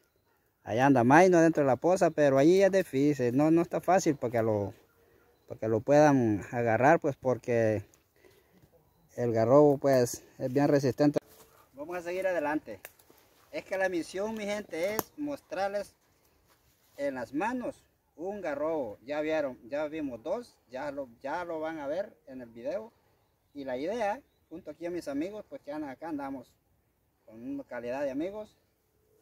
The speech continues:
Y eso es lo importante, que así pues como hay más acción en los videos, porque si yo ando yo solo,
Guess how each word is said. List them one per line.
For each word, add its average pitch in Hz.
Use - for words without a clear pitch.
Y 127
eso 180
es 202
lo -
importante, 180
que 139
así 190
pues 196
como 170
hay 190
más 180
acción -
en 127
los 120
videos, 156
porque -
si 147
yo 185
ando 214
yo 180
solo, 240